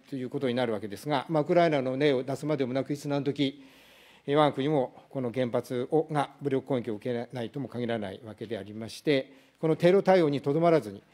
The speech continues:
えー、武力攻撃対応もしっかり検討の上で、細かいシミュレーションを行う中、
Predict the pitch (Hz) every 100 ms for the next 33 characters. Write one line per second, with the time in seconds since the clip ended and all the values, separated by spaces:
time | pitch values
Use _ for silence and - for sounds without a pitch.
0 | _ _ _ 135 127 143 143 143 131 -
1 | 135 123 117 139 143 143 - 123 - 143
2 | 143 156 143 147 165 120 - - - 147
3 | 160 185 120 - 135 131 - 117 113 151
4 | 139 147 110